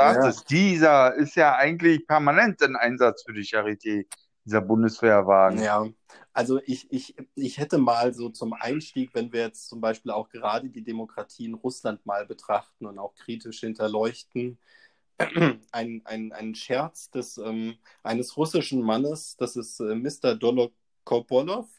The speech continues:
Speaker 1: keine Ahnung, ob ich ihn richtig
Speaker 2: Ach.
Speaker 1: ausgesprochen habe, auf jeden Fall ist er für diesen Spruch in den Knast gekommen in Russland, den ich jetzt <laughs> vorlesen werde. Ähm, und er hat gesagt,
Speaker 2: Ja, bitte,
Speaker 1: <laughs>
Speaker 2: dann bin
Speaker 1: bitte,
Speaker 2: ich
Speaker 1: bitte,
Speaker 2: gespannt.
Speaker 1: sofort. Ähm, unsere Bevölkerung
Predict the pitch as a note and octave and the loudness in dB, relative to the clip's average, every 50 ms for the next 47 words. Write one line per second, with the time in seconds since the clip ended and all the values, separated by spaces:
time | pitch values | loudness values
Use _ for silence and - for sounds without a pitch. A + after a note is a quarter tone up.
0 | _ _ _ - G3 F#3 - - G#2 A2+ C3 D#3 D#3 C#3+ C#3 C3 _ - - B2 | _ _ _ -10 -10 -8 -8 -10 -10 -10 -12 -12 -10 -12 -12 -14 _ -14 -14 -14
1 | A#2+ B2 - - - B2 B2+ C3+ - - - - - D3 - C#3 C3+ C3+ D3 C3 | -14 -14 -16 -10 -4 -4 -4 -4 -4 -8 -14 -8 -8 -8 -6 -4 -2 -2 0 0
2 | B2 A#2+ - B2+ B2+ B2+ B2 - C3+ B2+ B2+ B2+ - _ _ _ _ _ _ _ | 0 -2 -2 -2 -6 -6 -4 0 0 2 2 0 -2 _ _ _ _ _ _ _
3 | _ _ - - C3 - D3 C3+ - - B2 B2+ C3+ A#2 B2 A#2+ A2+ A2 A2+ A2+ | _ _ -8 -6 -4 -2 -2 -2 -2 -4 -8 -8 -8 -10 -6 -6 -4 -4 -4 -6
4 | _ - - - - B2+ B2 B2 C3 A#2+ A#2 A2+ A2+ - - - B2 - - - | _ -18 -20 -14 -6 -6 -4 -2 -2 -2 -2 -2 -6 -6 -4 -2 -2 -2 -4 -8
5 | - - G2+ - - - - - _ _ _ - _ - - - - - - _ | -12 -12 -12 -10 -10 -12 -12 -14 _ _ _ -20 _ -20 -20 -18 -18 -18 -20 _
6 | _ _ _ _ _ _ _ _ _ - A#2 G#2+ A2+ A#2+ B2 B2 A2+ A2 - - | _ _ _ _ _ _ _ _ _ -2 0 0 0 0 2 2 0 0 4 2
7 | - - - E3+ - - E3 C#3 D#3 C#3 A#2+ A#2+ A#2+ A#2+ A#2+ C3+ D#3 E3+ _ _ | 4 4 4 2 4 0 -4 -4 -4 -12 -10 -8 -6 -6 -6 -6 -10 -10 _ _
8 | _ _ _ _ _ _ _ _ - B2 B2 B2+ C3 C3+ C#3 _ _ _ A#2+ B2 | _ _ _ _ _ _ _ _ -2 -2 -2 -2 -2 -6 -12 _ _ _ -16 -10
9 | B2+ B2+ B2 C3 _ _ - D3+ F3+ D3+ B2+ A#2 G#2+ G2 G2 A2 C#3 - B2 A2 | -8 -8 -8 -8 _ _ -4 -2 -2 -2 0 0 2 4 4 4 2 2 -2 -2
10 | - - D3+ D3 G3+ G#3+ - A#2 A#2+ A#2+ - A#2 A#2 C3+ - - G#2+ - - - | 4 4 2 2 4 2 4 4 4 2 0 0 0 -2 -4 -4 -6 -6 -2 0
11 | G#2 G2+ A2 A#2 A#2 - - C3+ D3 D#3 C3 A#2+ - - - - - G3 F#3 - | 0 2 2 0 -4 -6 -4 -2 -2 0 -2 -4 -6 -12 -16 -14 -10 -10 -10 -10
12 | _ _ _ _ A2 A#2+ A#2 A2+ B2+ - - C#3+ F#3+ A3 A3+ F#3 C#3+ B2+ B2+ A#2+ | _ _ _ _ -10 -10 -8 -8 -12 -10 -10 -10 -10 -8 -8 -8 -8 -10 -10 -14
13 | - - C3 C#3+ B3+ - - E3+ - A#2 A#2+ C3 C#3+ D3+ | -12 -4 4 4 4 6 4 2 2 2 -6 -10 -10 -12